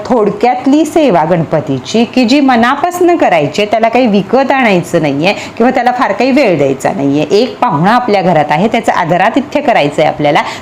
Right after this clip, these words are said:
त्या प्रकारे गणपती बाप्पाचं आर-, आदरातिथ्य जरूर करा. तर या प्रकारे गणपती घरामध्ये आणावा, या प्रकारे बसवावा.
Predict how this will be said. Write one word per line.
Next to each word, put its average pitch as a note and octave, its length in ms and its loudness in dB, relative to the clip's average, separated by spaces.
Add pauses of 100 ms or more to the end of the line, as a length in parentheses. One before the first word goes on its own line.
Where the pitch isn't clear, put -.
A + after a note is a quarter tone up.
त्या A3+ 140 0
प्रकारे F3 440 0
गणपती D#3 360 -2
बाप्पाचं C#3+ 420 -2
आर-, D3 280 -2
आदरातिथ्य C#3+ 680 -2
जरूर B3 360 0
करा. C3 240 -4 (440)
तर G#3+ 180 2 (1200)
या F#3 160 2
प्रकारे D#3 480 -2
गणपती D3+ 480 -2
घरामध्ये D3+ 560 0
आणावा, B3 540 0
या F#3 220 2
प्रकारे D3 480 0
बसवावा. B3 640 0